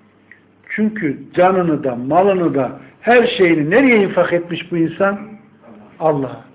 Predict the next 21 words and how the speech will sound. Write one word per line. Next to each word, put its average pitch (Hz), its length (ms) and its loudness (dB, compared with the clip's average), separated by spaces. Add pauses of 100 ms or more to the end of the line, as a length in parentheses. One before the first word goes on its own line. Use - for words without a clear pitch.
(1000)
Ömer 240 340 6
de 226 60 4
hakeza 151 680 4
öyle. 139 400 2 (600)
Ama 175 200 2
ondan 165 480 2
sonra 156 360 -2
İslam'a 156 680 0
bölük 175 380 0
bölük 143 360 0
girenler, 135 560 2 (580)
birçok 190 440 -2
insanların 135 720 -2
gelmesi, 151 720 0 (360)
birçok 160 500 -2
fitneyi 151 480 -4
de 131 140 0
beraberinde 135 680 2
ne 175 60 4
yaptı? 220 500 0 (320)
Getirdi. 123 560 -8